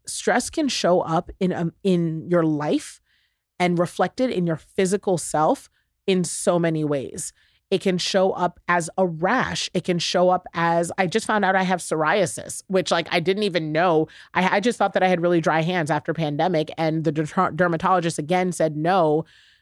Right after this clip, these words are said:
this is psoriasis and you don't notice it as much because when you are more stressed out, it's more likely to be activated." I'm just like, not my whole body falling apart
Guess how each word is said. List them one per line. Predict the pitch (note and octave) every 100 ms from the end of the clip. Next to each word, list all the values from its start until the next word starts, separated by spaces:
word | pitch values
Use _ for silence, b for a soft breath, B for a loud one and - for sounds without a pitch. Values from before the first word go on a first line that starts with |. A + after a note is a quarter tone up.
| b
this | - D#3+ F#3+ -
is | E3+
psoriasis | D#3 D#3 G3 G3+ D#3+ D3+
and | E3
you | D#3+
don't | E3+ D#3+ E3
notice | D#3 A3+ C#4 -
it | C3 B2+ -
as | E3+ D#3+
much | D#3+ D3+ -
because | E3+ E3 E3 E3
when | E3+
you | E3+
are | E3
more | D#3+ D#3+
stressed | D#3+ - C#3+ C#3+ - -
out, | F#3 D3 C3 B B B
it's | F3+ E3+ -
more | E3+
likely | E3 D#3 E3
to | D3
be | C#3+
activated." | - C#3+ - B2 D#4
I'm |
just | F#4+ G#4
like, | D4 G#3+ G3+ - _ _ _ _
not | F#3+ G#3 - C#4
my |
whole | C4 A#3
body | F3+ F#3+ B4+ A#3+
falling | G3 G3 G3
apart | F3+ - D4+ A#3